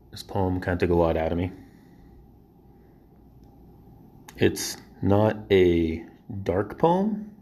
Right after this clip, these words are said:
or suicidal poem, as some people might come to conclusion from the first few stanzas of it.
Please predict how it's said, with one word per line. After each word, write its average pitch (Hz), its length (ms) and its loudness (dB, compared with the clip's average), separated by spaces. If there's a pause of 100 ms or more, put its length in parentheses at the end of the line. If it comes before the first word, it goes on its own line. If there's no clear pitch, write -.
(140)
or - 200 -12
suicidal 110 420 0
poem, 120 460 0 (1200)
as - 120 -6
some 95 200 -2
people 95 260 2
might 87 420 0 (1000)
come 90 180 -4
to - 40 -8
conclusion 92 600 0
from 90 100 -2
the 85 80 0
first 90 320 -2
few 87 680 2 (420)
stanzas 92 520 0
of 98 160 6
it. 110 160 4